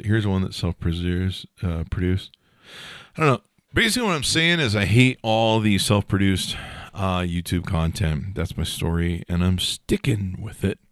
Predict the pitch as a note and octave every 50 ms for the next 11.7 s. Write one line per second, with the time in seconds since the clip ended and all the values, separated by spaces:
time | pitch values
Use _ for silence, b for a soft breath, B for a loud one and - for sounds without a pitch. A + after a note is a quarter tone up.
0 | B B B B B B B B B B B B - F2+ F2+ F2+ F2+ F2 E2+ E2+
1 | E2 E2 E2 E2+ F2 E2+ - b b b b b b b b b b b b b
2 | b b _ - - - _ _ _ _ _ _ _ _ _ - F#2+ F#2 F#2 F2+
3 | F2+ F2 E2+ E2+ E2+ E2 E2 - - E2+ F2+ E2+ E2 E2+ F2 D#2 - - _ _
4 | - E2+ E2 E2+ E2+ E2+ F2 - - F#2+ F2 F2 F2 E2+ F2+ E2+ E2 - - -
5 | D#2 D#2 D2+ - _ B B B B B B B - - G2 F#2 F2 F2 F2 E2+
6 | - - - F2+ F2+ F2 E2+ E2+ F#2 F2+ E2+ E2+ D#2 - B B B B B B
7 | B B - G#2+ G#2+ G#2+ A2 A2 - - _ - - - C4 C#4 C#4+ C4 - -
8 | F#3 D3+ C3 C3 C3 - C3+ B2 - E3 E3 D3+ C3+ A#2 - - A2 A#2 B2 -
9 | A#2 A2+ - B2+ A#2+ G#2+ - A#2 A#2 A2 G#2 - A2 G#2+ G#2+ G#2+ G#2+ G#2 G#2 G#2+
10 | G#2+ A2+ - - G#2+ A#2 C3 C3+ A2+ F#2+ G2 G#2 B2 D3 D3 - - - - -
11 | C#3+ C#3 C3 C3 C3+ C3+ C3+ B2 G#2+ F2 F#2 F#2 - -